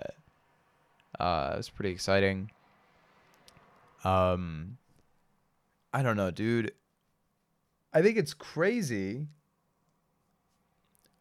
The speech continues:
uh, <laughs> that, that, uh, that anybody can just kinda do something for charity, you know? Like, we just decided that we were gonna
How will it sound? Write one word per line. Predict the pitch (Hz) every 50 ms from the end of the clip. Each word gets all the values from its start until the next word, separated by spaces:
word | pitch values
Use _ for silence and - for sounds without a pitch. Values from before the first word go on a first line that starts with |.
| _ -
uh, | 113 110 107 107 104 104 101 98 92 - - - - - _ _ _ _ _ _ _ -
<laughs> |
that, | 123 - - - - - - 151 147 143 - - - - _ _ _ _ _ _ _ _ _ _ _ _ _ _ _ _ _ _ - 165 147 139 135 127 110 95 -
that, | - 117 117 110 110 107 - - _ _ - - - - - - - _ _ - - _ _ _ _ -
uh, | - 104 101 98 95 90 85 80 - - - - _ _ _ _ _ _ _ _
that | 123 117 113 123
anybody | 135 147 165 151 151 147 139 127
can | - 127 113
just | 117 113 -
kinda | - 139 131 120 104
do | 95 - 110 110 110 113 110 107 101 92 - -
something | - - - 113 101 - - 101 95
for | - - 87
charity, | - - - 101 101 107 107 92 78 - - - _ _ _ _ _ _ _ _ _ _ _ _ _ _ -
you | 104 104 104
know? | 104 101 101 107 127 147 165 170 - _ _ _ _ _ _ _ _ -
Like, | 113 117 120 117 110 98 - - _ _ _ _ _ _ _ _ _ _ _ _ _ _
we | 123 127 165 185
just | 165 175 156 - -
decided | - 127 113 - 131 131 131 127 110 107 101
that | 104 101 95
we | 101 101 101
were | 101 101 98
gonna | 98 98 98 95 95 92 90